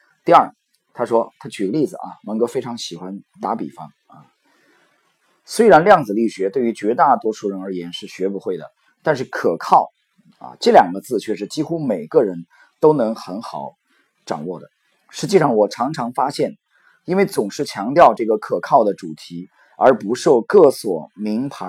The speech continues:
大学的学生欢迎。啊，这里边我要岔开的解释一下，呃，这让我想起来中国的资本市场很多的这个股民啊，其实不单是中国啊，你走遍全球，我觉得都是一样的。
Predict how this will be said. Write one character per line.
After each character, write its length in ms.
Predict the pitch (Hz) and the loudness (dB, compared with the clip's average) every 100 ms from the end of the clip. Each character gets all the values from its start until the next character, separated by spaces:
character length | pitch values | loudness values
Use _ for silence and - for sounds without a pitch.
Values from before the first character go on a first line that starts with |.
| 104 107 | -8 -4
大 180 | 117 | -4
学 200 | 104 87 | -4 -12
的 100 | 82 | -14
学 180 | - 85 | -14 -16
生 240 | - 80 76 _ _ _ _ | -14 -18 -20 _ _ _ _
欢 240 | - 90 | -16 -14
迎。 200 | 85 67 65 _ _ _ _ _ _ _ _ _ _ _ _ _ _ _ _ _ _ _ _ _ | -12 -14 _ _ _ _ _ _ _ _ _ _ _ _ _ _ _ _ _ _ _ _ _ _
啊， 100 | 90 | -14
这 160 | 101 175 | -2 0
里 80 | 123 | 0
边 180 | 107 110 | 0 -2
我 80 | |
要 120 | 92 104 | -4 -8
岔 180 | - | -10
开 180 | 104 110 | -6 -4
的 100 | 107 | -4
解 220 | 104 78 | -6 -12
释 160 | - 104 | -10 -10
一 120 | 80 | -10
下， 240 | - 73 - _ _ _ _ - | -10 -16 -16 _ _ _ _ -6
呃， 220 | 95 92 | -4 -4
这 140 | 151 | 6
让 120 | 139 127 | 8 8
我 100 | 113 | 4
想 280 | 107 113 | 0 -6
起 140 | 143 92 | -8 -8
来 180 | 82 92 95 98 _ - | -10 -10 -12 -14 _ -6
中 160 | 127 | -2
国 120 | 120 107 | 2 2
的 100 | 107 | 0
资 140 | - | -4
本 100 | 92 | -8
市 160 | - - | -8 -8
场 160 | 85 | -12
很 180 | - 82 | -12 -14
多 200 | - 165 | -4 -2
的 100 | 147 | -2
这 120 | 98 | -2
个 140 | 90 82 | -6 -10
股 180 | - 69 | -12 -16
民 200 | 71 80 | -16 -16
啊， 220 | - 78 | -16 -16
其 100 | - | -10
实 80 | 165 | -8
不 140 | 202 214 | 0 2
单 160 | 120 | 2
是 100 | - | -4
中 160 | 92 87 | -14 -14
国 140 | 69 | -12
啊， 180 | 62 80 | -14 -10
你 80 | 117 | -10
走 160 | 123 110 | -4 -2
遍 120 | 131 | -2
全 200 | 104 110 | -8 -8
球， 140 | 131 | -4
我 100 | 123 | -4
觉 80 | 78 | -6
得 60 | 87 | -10
都 140 | 120 | -10
是 160 | 110 90 | -10 -12
一 80 | |
样 240 | 87 90 | -10 -12
的。 100 | 76 | -14